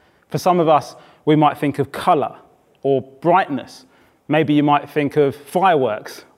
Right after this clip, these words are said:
or maybe a light bulb. For others of us who are maybe more scientific, you might think about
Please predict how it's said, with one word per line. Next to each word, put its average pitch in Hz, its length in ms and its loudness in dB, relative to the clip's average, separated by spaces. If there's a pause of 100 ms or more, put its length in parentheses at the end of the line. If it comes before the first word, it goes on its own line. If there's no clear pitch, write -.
or 143 100 -2
maybe 160 220 2
a 147 60 2
light 175 260 2
bulb. 101 300 -6 (640)
For 180 120 -4
others 180 260 2
of 156 60 2
us 147 200 0
who 147 260 0
are 139 80 -2
maybe 151 280 2
more 147 220 2
scientific, 143 840 -2 (340)
you 131 120 -2
might 143 220 0
think 143 240 -4
about 131 560 2